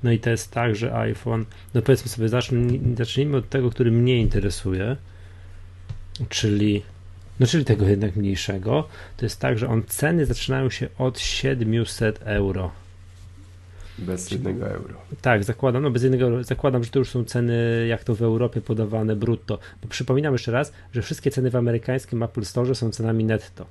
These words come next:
Speaker 1: Tamte
Speaker 2: Netto.
Speaker 1: zawsze ten podatek stanowy tam, mm,
Speaker 2: Tak, bo
Speaker 1: powiedzmy
Speaker 2: zależnie
Speaker 1: sobie,
Speaker 2: gdzie
Speaker 1: około
Speaker 2: kupujesz,
Speaker 1: osiem procent,
Speaker 2: tak.
Speaker 1: powiedzmy sobie osiem procent trzeba doliczać. No i tak, to jest siedemset euro szesnaście giga i później o sto euro. Osiemset euro sześćdziesiąt cztery giga,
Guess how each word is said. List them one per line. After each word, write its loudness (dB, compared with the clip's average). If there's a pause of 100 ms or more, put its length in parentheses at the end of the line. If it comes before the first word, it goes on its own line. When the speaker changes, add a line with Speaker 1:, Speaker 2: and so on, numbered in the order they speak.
(140)
Speaker 1:
Tamte -2
Speaker 2:
Netto. 0
Speaker 1:
zawsze 0
ten 0
podatek -2
stanowy -2
tam, -4 (840)
mm, -4
Speaker 2:
Tak, -4
bo -4
Speaker 1:
powiedzmy -2 (100)
Speaker 2:
zależnie -2 (160)
Speaker 1:
sobie, -2
Speaker 2:
gdzie -6
Speaker 1:
około 6
Speaker 2:
kupujesz, -2
Speaker 1:
osiem 2
procent, 0
Speaker 2:
tak. -14
Speaker 1:
powiedzmy 0
sobie -2
osiem -2
procent -4
trzeba -6
doliczać. -6 (320)
No 0
i 0
tak, -2 (240)
to -6
jest -6
siedemset -2
euro 2
szesnaście -2
giga -2 (460)
i -6
później 0
o -2
sto -6
euro. -8
Osiemset 0
euro 2
sześćdziesiąt 0
cztery 0
giga, 0